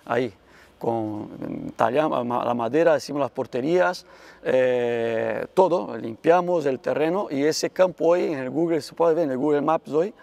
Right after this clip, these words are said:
es un campo de césped artificial con gra-, con, con alambrada, ¿no? Alrededor, con luz, con todo. Y ese campo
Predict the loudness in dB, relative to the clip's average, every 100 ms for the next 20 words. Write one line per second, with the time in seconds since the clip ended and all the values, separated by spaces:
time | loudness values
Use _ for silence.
0 | -20 -20 -10 -6 -4 2 2 2 -6 -4
1 | -4 -4 -6 -12 -4 2 2 0 -2 -4
2 | -4 -6 -6 -2 2 2 0 -2 -2 -2
3 | -4 -6 -10 -16 -16 -16 -20 -20 -12 0
4 | 4 4 4 2 4 6 6 4 2 2
5 | 2 2 4 4 6 6 4 2 -4 -2
6 | -2 0 2 2 -2 -2 -2 -2 -2 -2
7 | -2 -2 -4 -2 0 0 2 2 2 0